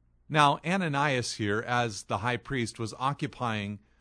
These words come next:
what is called a dead position. <laughs> In other words, Jesus, after dying on the cross and rising from the grave, became the ultimate and great high priest.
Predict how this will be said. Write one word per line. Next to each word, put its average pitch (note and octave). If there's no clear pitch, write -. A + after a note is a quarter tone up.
what B2+
is B2
called C3
a G#2+
dead B2+
position. G2
<laughs> -
In D3+
other G3+
words, C#3+
Jesus, B2
after D3
dying D#3+
on C#3
the B2+
cross B2
and B2+
rising C3+
from B2+
the A#2
grave, A#2+
became B2
the C#3
ultimate C3
and B2
great B2+
high A2
priest. -